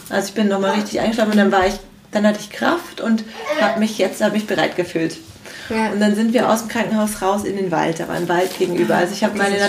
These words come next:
Speaker 1: Natur
Speaker 3: schön.
Speaker 1: gehabt.
Speaker 3: Ja.
Speaker 2: Ja.
Speaker 1: Ich hab sie mir tatsächlich doch irgendwie geholt.
Speaker 2: Ja.
Speaker 1: Und da hab ich dann,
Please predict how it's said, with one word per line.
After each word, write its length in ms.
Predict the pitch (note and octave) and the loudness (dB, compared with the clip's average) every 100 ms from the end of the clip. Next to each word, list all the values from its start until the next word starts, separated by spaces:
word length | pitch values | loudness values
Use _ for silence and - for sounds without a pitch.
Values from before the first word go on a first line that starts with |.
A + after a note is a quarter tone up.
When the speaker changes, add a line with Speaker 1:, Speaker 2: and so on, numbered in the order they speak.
| - | 2
Speaker 1:
Natur 200 | A#3 A3 | 4 4
Speaker 3:
schön. 120 | G3+ | 4
Speaker 1:
gehabt. 300 | F3+ E3 - | 0 -2 -4
Speaker 3:
Ja. 160 | G3 F#3+ | -6 -2
Speaker 2:
Ja. 280 | A3+ A3+ G#3 - | -2 -2 -4 -4
Speaker 1:
Ich 80 | F#3 | -4
hab 100 | G3+ | -2
sie 120 | - | -2
mir 140 | G3+ G3 | -2 0
tatsächlich 540 | G3+ G#3 G3+ G#3 G#3 | -2 -2 -2 -2 -2
doch 180 | G#3 G#3+ | 0 0
irgendwie 380 | - A3 A3 A3 | -2 -2 -2 0
geholt. 520 | A#3 G#3+ A#3+ F4 F4 - | 0 2 2 0 -4 -8
Speaker 2:
Ja. 100 | G#3+ G#3+ G#3 - - - - | -6 -6 -8 -14 -18 -12 -2
Speaker 1:
Und 120 | G#3 | 2
da 160 | G3+ | 4
hab 140 | A3 A#3 | 4 2
ich 120 | A#3+ | 2
dann, 340 | A3+ A3 A3+ | 2 4 2